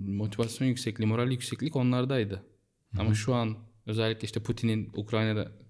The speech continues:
Speaker 1: savaşı başlamadan önceki çıkışı, e, ya ben onu şöyle okumuştum. Mevcut, e,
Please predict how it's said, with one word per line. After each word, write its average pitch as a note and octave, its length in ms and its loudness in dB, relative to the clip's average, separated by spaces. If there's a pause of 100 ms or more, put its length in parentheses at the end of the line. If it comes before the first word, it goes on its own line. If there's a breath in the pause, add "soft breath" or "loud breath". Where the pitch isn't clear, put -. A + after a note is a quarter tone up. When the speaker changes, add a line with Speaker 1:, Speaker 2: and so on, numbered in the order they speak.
Speaker 1:
savaşı G#2+ 480 -2
başlamadan G#2+ 440 0
önceki G#2+ 300 0
çıkışı, G2 500 -4 (580 loud breath)
e, F#2 80 -4 (1200 soft breath)
ya F#2 120 0
ben B2 80 4
onu B2+ 140 4
şöyle B2+ 220 4
okumuştum. G#2 500 0 (880)
Mevcut, A#2 680 -2 (300)
e, F#2+ 240 -2